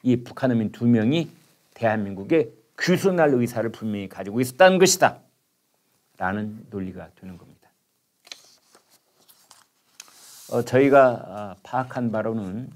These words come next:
어, 여러 소식통을 교차로 확인한 바에 따르면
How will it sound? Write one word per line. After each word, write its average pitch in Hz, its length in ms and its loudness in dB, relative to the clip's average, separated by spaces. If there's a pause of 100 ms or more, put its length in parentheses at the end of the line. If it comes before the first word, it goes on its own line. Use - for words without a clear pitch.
(300)
어, 92 200 -20
여러 110 220 2
소식통을 143 920 -4 (340)
교차로 120 480 -2
확인한 120 480 -4
바에 92 220 -8
따르면 101 480 -12